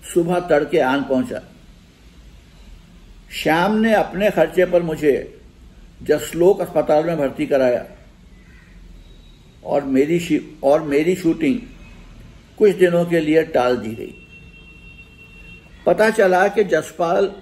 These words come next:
दो रात हिरासत में रहा, फिर जमानत देकर उसे छुड़ाया सईद मिर्जा ने,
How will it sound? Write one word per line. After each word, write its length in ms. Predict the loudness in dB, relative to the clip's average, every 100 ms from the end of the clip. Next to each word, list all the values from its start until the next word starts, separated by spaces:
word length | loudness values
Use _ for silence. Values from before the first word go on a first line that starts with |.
| -16
दो 260 | -4 0 2
रात 300 | 2 -2 -2
हिरासत 400 | -4 -4 -6 -8
में 100 | -6
रहा, 240 | -6 -6 -10 -16 -20 -20 -20 _ -20 -20 -20 -20 -20 -20 -20 -20 -20 -20 -20 -20 -20 -10 0
फिर 120 | 2
जमानत 480 | 2 0 2 0 2
देकर 340 | 2 2 2
उसे 160 | 0 -4
छुड़ाया 540 | -4 0 2 4 2 0 -6 -20 -20 -20 -20 -20 -14 -4
सईद 300 | -2 -2 -2
मिर्जा 360 | -2 -2 -2
ने, 160 | -2